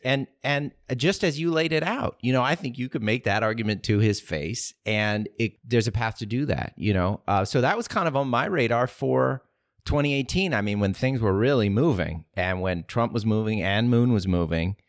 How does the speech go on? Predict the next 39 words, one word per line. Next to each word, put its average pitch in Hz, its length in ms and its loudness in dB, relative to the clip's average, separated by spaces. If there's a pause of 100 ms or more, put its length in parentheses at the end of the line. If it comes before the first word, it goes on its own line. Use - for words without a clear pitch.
(540)
I, 117 520 -6
I 117 180 -2
did 139 300 -4
think, 101 400 -4 (500)
and 110 120 0
we 110 80 2
were 110 80 2
having 120 200 -2
those 110 160 -6
discussions - 720 -6 (140)
about 98 280 0
the 95 80 -4
realm 107 260 0
of 90 80 -4
possibility 104 680 0
of 87 120 -2
what, 95 280 -2 (140)
what 107 200 0
could 98 120 0
happen. 101 560 -4 (480)
And, 98 500 -2
um, 101 280 0
who 107 220 0
knows? 160 400 0
I 107 100 0
think 117 220 -2
we 113 120 2
could 107 180 -2
get 98 180 -2
back 95 300 -4
to 95 100 -6
that 82 180 -8
kind 80 180 -6
of 78 80 -8
place. 76 320 -4
I 92 80 0
mean, 101 200 4
it 104 180 2
all 139 540 2